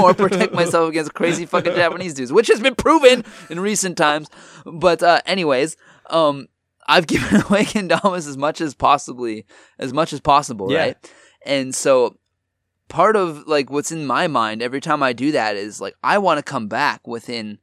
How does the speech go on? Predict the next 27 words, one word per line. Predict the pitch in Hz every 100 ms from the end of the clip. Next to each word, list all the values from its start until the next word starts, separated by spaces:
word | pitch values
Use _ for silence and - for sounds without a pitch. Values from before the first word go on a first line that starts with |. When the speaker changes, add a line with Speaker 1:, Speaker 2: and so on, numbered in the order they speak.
| _ _
Speaker 1:
a | 107
year, | 104 139 135 110
within | 110 139 147 127
five | 113 123 131 123
years, | 143 139 120
within | 120 127 131 131 123 _ _ _
some | - 160 165
kind | 156 175 175 160
of, | 151 127
like, | 139 127 -
s-, | - _ _ _ -
like, | 123
close | - 170 190 -
time, | 196 185 175
but | 143
not | 160 -
too | - 170
close, | - 139 117
so | 123
Speaker 2:
Right, | 123
Speaker 1:
that | 123
they | 120
Speaker 2:
right. |
Speaker 1:
have | 127 139
time | - 131 143 139 - _ - _
to, | - 139
like, | 123 117 110 -